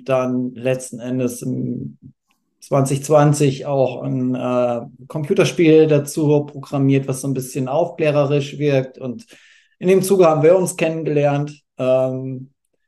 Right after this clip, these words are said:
wir, äh, drei, sag ich jetzt mal. Und, ähm, deshalb hat Holm mich angefragt, ob ich nicht heute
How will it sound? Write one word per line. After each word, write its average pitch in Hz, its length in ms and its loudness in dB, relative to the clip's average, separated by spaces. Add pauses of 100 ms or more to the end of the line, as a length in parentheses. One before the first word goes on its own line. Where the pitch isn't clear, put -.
(360)
wir, 147 600 2
äh, - 0 -
drei, 147 540 0
sag 147 220 -4
ich 135 80 -6
jetzt 139 200 -6
mal. 131 480 -2
Und, 113 420 -14 (160)
ähm, 113 380 -4 (260)
deshalb 135 420 -2
hat - 160 -6
Holm 123 340 0
mich 117 240 -8
angefragt, 135 720 0
ob 120 240 -4
ich 110 180 -10
nicht 110 280 -8
heute 104 480 -8